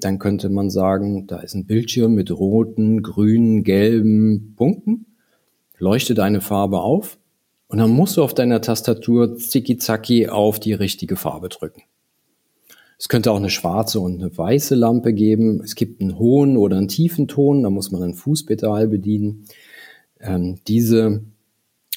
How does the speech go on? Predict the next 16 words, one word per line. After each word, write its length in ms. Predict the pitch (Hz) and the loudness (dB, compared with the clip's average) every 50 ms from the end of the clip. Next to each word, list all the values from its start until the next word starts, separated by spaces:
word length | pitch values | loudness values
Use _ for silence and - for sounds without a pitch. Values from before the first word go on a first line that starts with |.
| - - | -14 -12
Tests 500 | - - 107 120 120 - - - - - | -6 -2 -2 -2 0 -2 -4 -6 -6 -4
habe 160 | 98 98 95 | -4 -4 -4
ich 100 | 101 - | -4 -4
mitentwickelt 880 | - 107 117 110 - - 104 95 - - 98 110 110 110 123 117 110 - | -2 -2 -2 -2 -4 -6 -6 -6 -6 -2 -2 -2 -2 0 0 0 0 0
oder 320 | - 92 90 92 90 - | -2 -4 -2 -2 -2 -2
evaluiert 840 | 92 95 92 104 98 95 101 98 98 90 98 107 120 127 127 127 - | -4 -2 -2 -2 -2 0 0 0 0 0 2 2 2 2 0 -2 -2
bei 140 | - 90 87 | -2 -2 0
der 120 | 92 90 | 0 0
Bundesbahn, 680 | 85 98 104 127 135 139 - - - 113 107 107 113 101 | 0 -2 -2 -2 -2 -4 -4 -2 -2 0 0 2 0 0
wo 140 | 98 90 | 0 0
wir 40 | 95 | -2
das 140 | 92 90 - | -2 -4 -6
für 140 | - - 95 | -4 -4 -2
Lokführer 560 | 90 92 90 - - - 101 92 85 82 82 | 0 -2 -2 -4 -6 -4 -4 -4 -4 -4 -8
eingesetzt 640 | - 73 80 82 - - - 71 - - - - - | -10 -12 -16 -18 -18 -16 -18 -16 -14 -14 -14 -14 -16
haben. 120 | - - | -20 -20